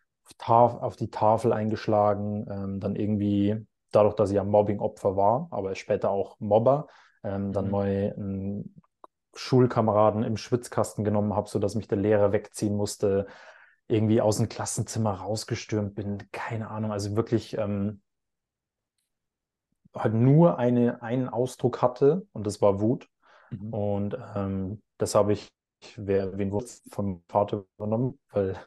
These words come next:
Speaker 1: der hat sich auch immer über seine Wut reguliert. Also wenn praktisch das Fass übergelaufen ist, dann gab's nur diesen einen Schalter und der war, okay,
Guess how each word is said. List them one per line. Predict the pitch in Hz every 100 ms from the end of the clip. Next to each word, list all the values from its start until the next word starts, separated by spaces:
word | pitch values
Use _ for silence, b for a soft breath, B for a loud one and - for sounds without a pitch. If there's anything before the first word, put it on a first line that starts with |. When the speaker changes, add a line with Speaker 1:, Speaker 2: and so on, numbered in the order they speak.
| -
Speaker 1:
der | 110
hat | 110
sich | 113 -
auch | 113
immer | 139 127
über | 123 120
seine | 117 117 113
Wut | 127 117
reguliert. | 120 117 139
Also | 101 101
wenn |
praktisch | 98 101 -
das | 110
Fass | - 110
übergelaufen | - 117 113 117 -
ist, | 120 - B B -
dann | 104
gab's | 107 -
nur | 123 117
diesen | 110 107
einen | 104 104
Schalter | 107 113 113
und | 104
der | 101
war, | 104
okay, | - 107 113